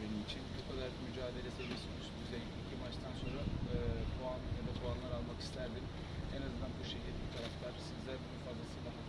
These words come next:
ettiniz. E, beni en çok üzen şey bu şu anda. Ama onun, e, Allah'ın izniyle üstesinden geleceğiz. Çünkü takıma çok inanıyorum, size çok güveniyorum. Bu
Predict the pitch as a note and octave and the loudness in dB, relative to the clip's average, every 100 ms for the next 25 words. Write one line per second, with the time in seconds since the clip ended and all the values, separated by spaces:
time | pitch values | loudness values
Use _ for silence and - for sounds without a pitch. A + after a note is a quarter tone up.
0 | - - C4+ D#4 - - - - - - | -4 -2 -2 0 0 0 0 0 2 2
1 | - - C#3+ D3 C#3+ - - A#2 - A#2 | 2 0 0 0 0 -2 -2 -2 -2 -2
2 | A#2+ - C#3 C3+ - - - B2+ G#2+ G#2 | 0 0 0 -2 -4 -2 -2 0 0 2
3 | A2 C#3+ - - - - - C#3 D3 D3+ | 0 -2 -4 -4 -4 -4 0 2 2 2
4 | D3+ D#3 - - C3 C3 B2+ - - - | 0 -2 -2 -2 -2 0 0 -2 -2 -2
5 | - B2 B2+ B2+ - C3+ B2+ - - B2 | -2 0 0 0 0 -2 -2 -2 -2 0
6 | B2+ B2 B2 A2+ C3+ - - - A#2+ A#2 | 0 0 0 2 0 0 -2 0 0 0
7 | - - B2 B2+ - - B2+ A#2 A#2+ - | 0 -2 0 0 0 -2 0 0 0 -2
8 | - - C3 - - A2+ A#2 A2+ A2+ - | -2 0 0 0 -2 0 2 2 2 -2
9 | - - - - - | -2 -2 -2 -2 -2